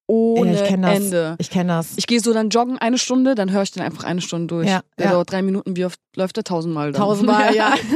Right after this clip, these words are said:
Speaker 2: <laughs> German Beats habt ihr an, achtundneunzig Komma acht Kiss F M mit Alicia und mit Elif. Und, äh, ja, Schulzeit, die singen ja darüber, dass sie immer das Gefühl hatten,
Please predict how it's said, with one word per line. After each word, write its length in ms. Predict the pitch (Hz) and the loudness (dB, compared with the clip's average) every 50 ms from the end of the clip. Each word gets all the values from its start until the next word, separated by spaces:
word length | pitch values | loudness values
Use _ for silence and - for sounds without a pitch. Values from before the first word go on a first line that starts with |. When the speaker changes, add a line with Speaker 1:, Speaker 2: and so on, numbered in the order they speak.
| 349 - - | 0 2 0
Speaker 2:
<laughs> 360 | 330 294 453 - - - - | 0 0 0 0 0 -2 -2
German 400 | - 202 220 269 269 269 277 262 | 0 0 0 2 2 2 0 0
Beats 200 | 240 294 320 - | 0 0 0 0
habt 180 | 311 269 247 - | 0 0 0 0
ihr 120 | 269 226 | 0 2
an, 260 | 240 247 247 247 247 | 2 2 2 2 2
achtundneunzig 460 | 214 233 - - 226 220 220 202 208 196 | 0 0 0 0 0 0 0 -2 -2 -2
Komma 100 | - 202 | -2 -2
acht 100 | 202 - | 0 0
Kiss 160 | - 214 185 | 0 0 0
F 140 | 208 190 - | 0 0 0
M 160 | 180 190 196 | 0 0 0
mit 160 | 202 185 - | 0 0 0
Alicia 340 | 165 185 180 170 - 190 156 | 0 0 0 0 0 0 0
und 100 | 165 165 | 0 0
mit 140 | 170 165 - | 0 -2 -2
Elif. 540 | - 165 165 160 165 202 277 - - - _ | -2 -2 0 0 0 -2 -2 -6 -12 -12 _
Und, 320 | - 208 208 208 208 185 | 0 0 2 2 0 0
äh, 120 | - 202 196 | 0 0 2
ja, 160 | 208 214 208 | 2 2 0
Schulzeit, 420 | - - - 370 427 - 240 185 | 0 0 0 0 2 0 0 0
die 160 | 196 185 113 - - | 0 -2 -2 -2 -2
singen 220 | 202 185 254 262 | 0 0 2 2
ja 60 | 269 | 2
darüber, 480 | 247 233 226 233 233 233 214 208 208 220 - - - 240 196 - | 2 0 0 0 0 2 2 0 0 -2 -4 -8 -14 -14 -6 -2
dass 160 | - 214 - | -2 -2 0
sie 80 | - - | 0 2
immer 160 | - 233 226 | 2 2 2
das 160 | 208 196 - | 2 0 -2
Gefühl 300 | - 180 - 233 214 196 | -4 -2 0 0 2 2
hatten, 480 | 190 190 - 185 180 175 175 175 170 | 2 2 2 2 2 2 2 0 -2